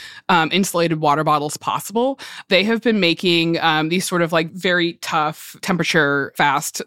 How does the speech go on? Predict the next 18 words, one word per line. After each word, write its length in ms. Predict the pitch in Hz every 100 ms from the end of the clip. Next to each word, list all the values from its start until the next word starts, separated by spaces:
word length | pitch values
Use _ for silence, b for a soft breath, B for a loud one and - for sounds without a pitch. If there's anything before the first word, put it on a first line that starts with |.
| - -
products 420 | 170 156 139 -
for 280 | 180 160 160
a 40 |
really 200 | 208 247
long 200 | 190 160
time. 400 | 240 254 127 147 B B B
But 140 | - 190
before 640 | 226 262 254 254 254 -
this 460 | 185 185 180 - -
blog 380 | 208 247 285 -
came 180 | 220
along, 460 | 180 170 165 170 175
their 360 | 185 175 196 156
audience 460 | 165 170 202 -
was 220 | 175 160
almost 400 | - 196 269 -
exclusively 640 | 165 - 185 202 139 127 117
men. 420 | 131 175 123